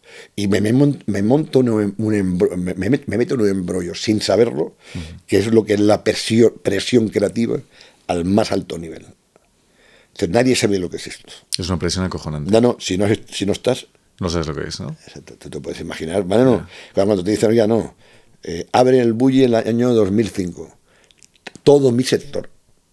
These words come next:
Speaker 1: que, que al final es po-, son pocos, pero
Speaker 2: Bueno.
Speaker 1: son, pero no, pero son los que, líderes de mi sector, están viendo
Speaker 2: Con lupa.
Speaker 1: y a ver si me caigo.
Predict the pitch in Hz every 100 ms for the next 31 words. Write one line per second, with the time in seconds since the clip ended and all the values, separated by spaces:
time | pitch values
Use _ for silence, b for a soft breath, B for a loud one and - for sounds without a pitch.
0 | _ _ - - _ - 78 87 147 -
1 | - - - - - 107 92 202 - -
2 | b b - 143 110 - B B - 82
3 | 117 185 85 - 117 123 - - 127 -
4 | B B 87 120 127 143 113 101 92 95
5 | - 147 - - b b b - - -
6 | 131 120 131 135 139 - - _ _ _
7 | - _ 92 98 123 113 151 - _ -
8 | - 120 127 120 113 - 107 90 73 -